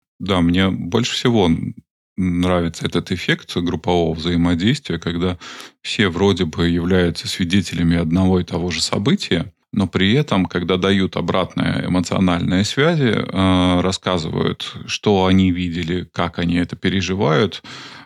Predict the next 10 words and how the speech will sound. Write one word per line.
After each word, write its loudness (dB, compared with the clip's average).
э, -2
оказывается, -2
что -4
у -20
каждого 0
может 0
быть -2
какая-то -4
своя 0
интерпретация. -2